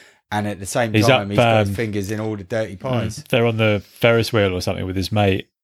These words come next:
Speaker 2: And he's, he's saying, you know, "Look at these people. They, you, they're just ants on the floor.
Speaker 1: Yeah.
Speaker 2: Does it really matter if you just squash a few? Doesn't matter. No one,
Speaker 1: It,
Speaker 2: you know."
Speaker 1: it's just that detachment
Speaker 2: Yeah,
Speaker 1: from,
Speaker 2: he just doesn't see
Speaker 1: from
Speaker 2: it, you know,
Speaker 1: empathy.
Speaker 2: no connection
Speaker 1: Yeah.
Speaker 2: at all.
Speaker 1: Harry Lime, great call.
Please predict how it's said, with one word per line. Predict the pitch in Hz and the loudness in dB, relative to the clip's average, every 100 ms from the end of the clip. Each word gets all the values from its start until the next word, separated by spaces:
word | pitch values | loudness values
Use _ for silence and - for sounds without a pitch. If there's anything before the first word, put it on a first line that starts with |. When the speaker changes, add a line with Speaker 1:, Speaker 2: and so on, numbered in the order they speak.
| - | -6
Speaker 2:
And | 104 92 | -2 0
he's, | 95 87 - - | -2 -2 -6 -8
he's | - 98 92 | -4 -2 0
saying, | 101 92 | 0 2
you | 92 | 0
know, | 92 | 0
"Look | 92 98 | 2 2
at | 98 | 2
these | 90 | 0
people. | - 101 95 92 | 0 0 0 0
They, | 95 | 2
you, | 104 | 2
they're | 92 92 | 2 2
just | 101 - - - | 0 -2 -6 -6
ants | 104 98 - - | -4 -4 -4 -4
on | 98 | -4
the | |
floor. | 95 123 131 | -2 2 4
Speaker 1:
Yeah. | 143 | 4
Speaker 2:
Does | 98 | 0
it | 107 107 | -2 2
really | 113 110 | 2 4
matter | 110 107 104 | 2 2 2
if | 98 | 2
you | 107 | 0
just | 101 95 - - | 0 -2 -4 -8
squash | - - - 101 90 | -10 -6 0 0 0
a | - | -6
few? | - 104 104 - - | 0 2 0 -4 -8
Doesn't | - 98 98 | -2 -2 -2
matter. | 95 98 | -4 -2
No | 95 | 0
one, | 95 | 0
Speaker 1:
It, | - - | -2 -2
Speaker 2:
you | |
know." | 101 95 - - - | 0 0 -6 -20 -14
Speaker 1:
it's | - | -8
just | 104 | -2
that | 110 - | -2 -2
detachment | 101 - 110 - - 92 92 | -6 -2 -4 -4 -8 -6 2
Speaker 2:
Yeah, | 117 101 | 2 4
Speaker 1:
from, | 101 | 2
Speaker 2:
he | 95 | 2
just | 92 - | 0 0
doesn't | 85 87 - _ _ - 123 | -4 -4 -12 _ _ -20 -16
see | - - | -8 -2
Speaker 1:
from | 104 98 | 0 2
Speaker 2:
it, | |
you | 110 | 2
know, | |
Speaker 1:
empathy. | 117 107 98 85 | 0 0 -2 0
Speaker 2:
no | 98 90 | 0 0
connection | - 104 104 98 | 2 2 2 0
Speaker 1:
Yeah. | |
Speaker 2:
at | 78 - | -4 -6
all. | 90 _ _ - - _ _ - | -6 _ _ -20 -20 _ _ -20
Speaker 1:
Harry | - 87 101 | -8 -6 -4
Lime, | 98 107 | -2 -4
great | 82 98 107 | -4 -6 -6
call. | - 101 | -8 -12